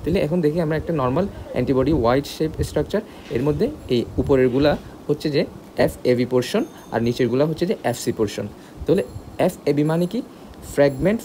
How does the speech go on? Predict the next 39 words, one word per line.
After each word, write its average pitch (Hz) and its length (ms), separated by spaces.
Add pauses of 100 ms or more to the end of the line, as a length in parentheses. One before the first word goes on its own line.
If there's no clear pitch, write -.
for 190 180 (220)
antigen 123 460
binding। 107 280 (260)
আর 110 140
এফসি - 280
মানে 180 200
কি? 240 120 (100)
Fragment 127 420 (560)
crystallizable। 113 680 (800)
তাহলে 180 160 (160)
এই 220 180
যে 220 100
পোর্শনটা, 123 580
এই 160 120
পোর্শনটা 185 420
নিয়ে 165 200
সাধারণত 127 340
এই 135 160
ড্রাগটা 104 340
কর-, 110 200 (680)
তৈরি। 117 220 (920)
এদের 165 280
route 175 120
of 208 60
administration 190 640
কি? 254 80
Route 180 180
of 175 60
administration 139 680
হচ্ছে 170 240
যে 202 120 (800)
intravenous। 117 420 (360)
তাহলে 190 140
কোয়েশ্চেন 202 320
আসতে 190 200
পারে, 147 140
why 147 360
not 120 320
oral? 117 180